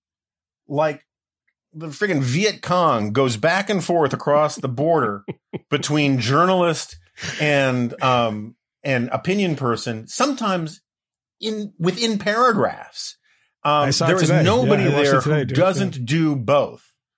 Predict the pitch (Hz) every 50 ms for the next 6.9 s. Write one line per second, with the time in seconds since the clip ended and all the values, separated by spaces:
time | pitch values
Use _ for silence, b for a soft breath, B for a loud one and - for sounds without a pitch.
0 | _ - 139 127 147 135 110 127 117 - 156 143 139 135 135 127 120 117 - _
1 | _ _ _ _ _ _ _ _ _ _ _ _ _ _ _ _ _ _ - -
2 | - - - - - 220 226 226 220 214 214 208 196 185 180 - - - _ _
3 | _ _ _ _ _ _ - 208 208 208 196 - - - - 175 170 160 143 -
4 | _ _ - _ _ _ - 190 196 202 202 196 175 180 170 160 135 156 151 147
5 | 147 139 - - 147 139 131 131 127 _ _ _ _ _ _ _ _ _ _ _
6 | _ _ _ _ _ _ - 165 180 190 190 190 180 170 165 156 -